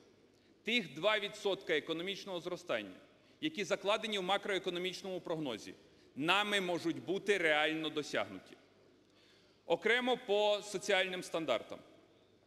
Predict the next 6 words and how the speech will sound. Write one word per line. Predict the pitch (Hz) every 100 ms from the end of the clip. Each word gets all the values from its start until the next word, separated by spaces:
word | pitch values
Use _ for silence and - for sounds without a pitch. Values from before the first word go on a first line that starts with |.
| _ - -
Я | 170
усвідомлюю | 202 - 180 165 226 226 170 127 85 - - - - _ _ -
не | 160
просто | 160 226 220 190
всю | - 190
критику, | - 170 - -